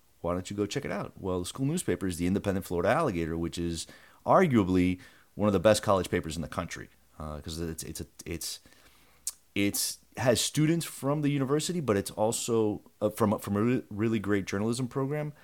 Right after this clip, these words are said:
but it's also a completely independent newspaper, which, it's an interesting wrinkle, you know, and it, and it got my feet wet into writing. And when I came back for that summer, um,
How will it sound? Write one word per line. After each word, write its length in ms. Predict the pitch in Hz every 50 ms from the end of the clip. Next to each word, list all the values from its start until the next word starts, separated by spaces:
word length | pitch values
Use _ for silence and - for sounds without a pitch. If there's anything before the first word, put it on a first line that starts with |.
| - _ -
but 140 | - 98 95
it's 100 | - -
also 260 | 117 113 - - 107
a 40 | 90
completely 420 | - - 87 - 117 107 101 104
independent 680 | - - 104 95 90 85 - - 113 120 107 85 62 52
newspaper, 600 | 76 76 73 - - 69 62 60 - - - - _ _ _ - - - _ _ _
which, 540 | - 107 120 139 139 139 - - - - -
it's 320 | - - - - 139 -
an 80 | 175 175
interesting 400 | 202 196 - 202 - 220 208 190
wrinkle, 420 | 208 269 349 269 - 76 69 - _ _ - - - _ _ _ -
you 100 | - 95
know, 180 | 104 123 170 180
and 160 | - 113 107
it, 160 | 107 104 104 -
and 120 | - 104 101
it 140 | 101 90 -
got 260 | 110 110 120 127 -
my 160 | 120 120 104
feet 300 | - - - 165 165 -
wet 240 | 104 98 85 85 82
into 240 | 95 98 - - 127
writing. 400 | 104 85 80 80 85 104 143 - _ _ _ _ _ _ _ _ - - - - - - - _ _ _ _ -
And 240 | 110 110 107 110 101
when 100 | 110 107
I 60 | 107
came 200 | - - 156 156
back 220 | 147 160 160 160
for 140 | - - 139
that 180 | 120 117 110 -
summer, 540 | - - - - 190 190 120 92 87 85 - _ _ _ _ _ _ _ - - _ -
um, 520 | 92 92 90 87 87 90 90 85 80 78